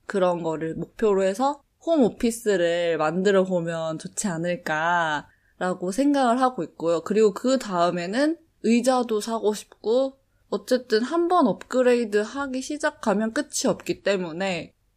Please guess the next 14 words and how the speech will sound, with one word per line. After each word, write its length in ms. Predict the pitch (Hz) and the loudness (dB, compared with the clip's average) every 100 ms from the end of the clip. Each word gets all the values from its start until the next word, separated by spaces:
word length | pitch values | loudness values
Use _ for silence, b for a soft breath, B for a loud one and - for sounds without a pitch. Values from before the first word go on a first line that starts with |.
| - | -12
다시 600 | 190 190 196 180 170 - | -8 -4 -2 0 -2 -6
사고 340 | - 311 349 359 | -4 -4 -2 -2
싶은 360 | 359 - 277 | -2 0 0
마음이 400 | 175 180 226 214 | 2 4 4 4
들면, 400 | - 175 151 196 | 2 -4 -4 -4
왜냐면 380 | 240 233 269 240 | -2 2 4 2
지금은 800 | 226 208 220 220 214 208 156 - _ | 0 2 4 2 2 -2 -4 -6 _
모니터랑 640 | 190 226 254 254 247 214 | 0 2 2 0 0 0
키보드를 500 | 226 294 339 277 247 | 0 -2 0 2 2
사서 300 | 254 262 254 | 2 0 -2
그런지 640 | 247 170 143 151 190 151 - - | 0 -2 -4 0 0 0 -4 -4
그런 240 | 226 208 | 0 2
욕구가 500 | 202 202 - 285 196 | 0 -2 -6 -2 0
없어졌는데, 1040 | 147 - 202 185 165 151 151 208 180 - | -2 -2 -2 -2 -4 -6 -4 -2 -2 -4